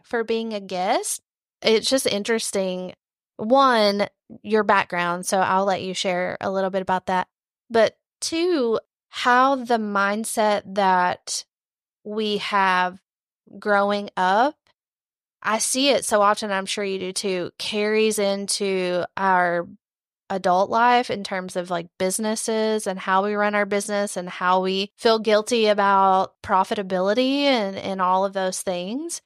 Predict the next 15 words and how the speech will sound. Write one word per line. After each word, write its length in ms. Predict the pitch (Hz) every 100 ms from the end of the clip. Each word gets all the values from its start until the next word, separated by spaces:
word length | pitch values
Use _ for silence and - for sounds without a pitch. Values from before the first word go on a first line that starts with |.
| _ -
And 480 | 277 302 277 247 -
just 360 | 208 214 - -
the 500 | 214 196 185 180 196 _ _ _ -
stigma 640 | - - 202 226 226 240
that 200 | 226 196 _ -
comes 320 | 220 208 208
along 380 | 202 196 196 196
with 200 | 190 196
women 680 | 185 175 226 302 349 349 -
and 220 | 262 277
money 500 | 269 285 285 285 285 _ -
and 160 | 220
how 200 | 220 226
those 360 | 220 214 208 -
two 520 | 233 220 220 214